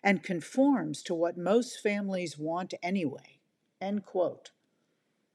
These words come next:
Houston isn't the only city in the U S with urban sprawl, but it is known in some circles as a model city for rapid, supposedly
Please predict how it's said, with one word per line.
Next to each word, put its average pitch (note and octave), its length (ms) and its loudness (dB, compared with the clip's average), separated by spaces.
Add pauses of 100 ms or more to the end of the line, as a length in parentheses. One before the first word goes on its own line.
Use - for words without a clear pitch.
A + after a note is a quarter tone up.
(920)
Houston D4 540 6
isn't G#3 320 2
the E3 240 0
only A#3 320 6
city D#3 420 2
in D3+ 120 0
the D3+ 80 -2
U D#3 280 2
S D#3+ 220 -2
with E3 180 -2
urban D#3 360 4
sprawl, D3+ 600 -6 (440)
but G#3 180 2
it C4 100 4
is C#4+ 200 2
known A3 260 8
in D#3+ 160 0
some A3 320 0
circles G3 560 0
as F3+ 240 -4
a D#3+ 80 -2
model G3 520 -2
city C#3+ 520 -8 (380)
for E3 220 -2
rapid, A3 640 2 (100)
supposedly G3 960 2